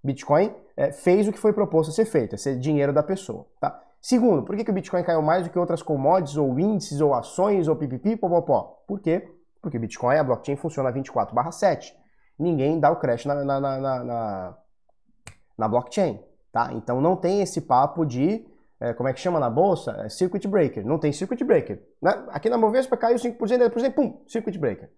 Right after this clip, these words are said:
Então isso impede que novas quedas aconteçam, tá bom? É, então olha só, o Bitcoin caiu mais do que qualquer outro commodity ou índice no início desse ano. Sim, já explicamos o porquê e a minha opinião sobre isso. Muito poucos índices ou ativos recuperaram essas perdas. Isso é verdade.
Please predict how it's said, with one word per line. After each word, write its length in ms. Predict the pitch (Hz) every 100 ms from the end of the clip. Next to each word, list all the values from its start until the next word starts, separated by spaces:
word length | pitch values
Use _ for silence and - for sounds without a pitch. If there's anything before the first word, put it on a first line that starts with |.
| _ _ _ _ _ -
Então 280 | 131 139
isso 200 | 135 120 160
impede 560 | 175 180 131 117 120
que 100 | 139
novas 400 | 131 110 113 127
quedas 340 | - 107 107 107
aconteçam, 680 | 117 156 151 160 123 - - _
tá 80 | _
bom? 260 | 101 190 202 - - _ _
É, 120 | 139 135
então 180 | 175
olha 120 | 214 190
só, 120 | 139
o 40 |
Bitcoin 360 | 147 208 - 220
caiu 200 | 208 190
mais 160 | 175 208
do 20 |
que 60 |
qualquer 300 | 202 180 185
outro 280 | 170 190 190
commodity 500 | 185 156 131 143 151
ou 80 | 147
índice 240 | 139 156
no 80 | 170
início 220 | 151 135
desse 260 | 151 151 -
ano. 300 | 143 98 87
Sim, 360 | - - 139 175
já 100 | 160
explicamos 640 | 160 160 143 143 143 147
o 120 | - 135
porquê 460 | 151 139 135 143 139
e 100 | 131
a 60 |
minha 100 | 131
opinião 300 | 139 135 127
sobre 240 | 127 135 110
isso. 180 | - - _ _ _ _ -
Muito 300 | 196 294 294
poucos 440 | 240 240 233 151
índices 460 | 196 254 220 233 214
ou 120 | 185
ativos 340 | 175 190 202
recuperaram 440 | 185 185 180 160 170
essas 240 | 170 190
perdas. 580 | - 175 175 101 87 - _
Isso 180 | 101 107
é 20 |
verdade. 460 | 139 254 143 92